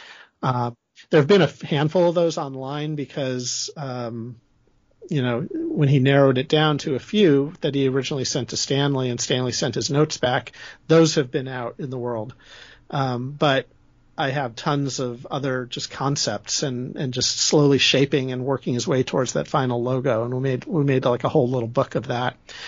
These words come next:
Um, I also found some production design sketches, the only ones that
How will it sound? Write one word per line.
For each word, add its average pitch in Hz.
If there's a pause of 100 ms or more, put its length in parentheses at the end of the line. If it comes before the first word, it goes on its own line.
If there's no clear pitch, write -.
(420)
Um, 123 (360)
I 143
also 143
found 135
some 139
production 139
design 127
sketches, 123
the 131
only 139
ones 120
that 135